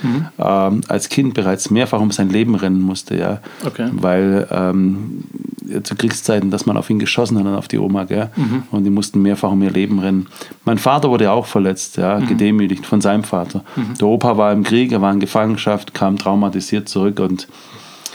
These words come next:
Speaker 2: das ist kein Gutheißen, was mein Vater gemacht hat, aber jetzt verstehe ich ihn, ich verstehe ihn wirklich.
Speaker 1: Mhm.
Speaker 2: Aber diese zweieinhalb Jahre mit Liebe, er hat sich mit Menschen versöhnt und es wurde wirklich ein neuer Mensch.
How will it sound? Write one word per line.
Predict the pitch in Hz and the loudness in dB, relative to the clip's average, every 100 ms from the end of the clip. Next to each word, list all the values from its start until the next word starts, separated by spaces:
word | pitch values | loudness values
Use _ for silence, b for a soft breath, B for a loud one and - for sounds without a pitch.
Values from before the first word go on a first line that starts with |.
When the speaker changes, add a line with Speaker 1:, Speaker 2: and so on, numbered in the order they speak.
| B B B | B B B
Speaker 2:
das | - 110 | -2 -2
ist | 147 - | -2 -2
kein | 127 139 | 0 2
Gutheißen, | 139 160 117 107 104 101 | 2 0 2 0 2 0
was | 92 | 0
mein | 104 95 | 0 0
Vater | 95 92 98 | 0 -2 -2
gemacht | 95 92 - | -2 -4 -2
hat, | 98 | -6
aber | 87 95 | -2 -4
jetzt | - | -4
verstehe | - - 95 90 | -8 -6 -4 -4
ich | - | -4
ihn, | 87 85 | -8 -8
ich | 95 | -10
verstehe | - - - 87 | -10 -8 -4 -2
ihn | 82 | -2
wirklich. | 82 - - - | -6 -8 -12 -4
Speaker 1:
Mhm. | 147 117 127 B B B B | -2 0 -4 B B B B
Speaker 2:
Aber | 92 95 | -4 -2
diese | 95 101 | -2 -2
zweieinhalb | 98 101 110 123 113 107 | 0 0 2 2 0 0
Jahre | 104 98 110 113 | 0 2 2 2
mit | 101 - | 0 0
Liebe, | 98 110 107 104 B B B - | 0 2 0 -4 B B B -4
er | |
hat | 98 | -2
sich | - 95 | -2 -2
mit | 98 | 0
Menschen | 98 110 - 101 | 2 0 -2 -4
versöhnt | 98 - 101 107 101 | -4 0 0 2 0
und | 92 | 0
es | 87 - | -2 -2
wurde | 104 98 | 0 0
wirklich | 92 101 104 | 0 -2 0
ein | 104 | 0
neuer | 95 95 98 | 2 2 2
Mensch. | 90 90 - | 0 -2 -4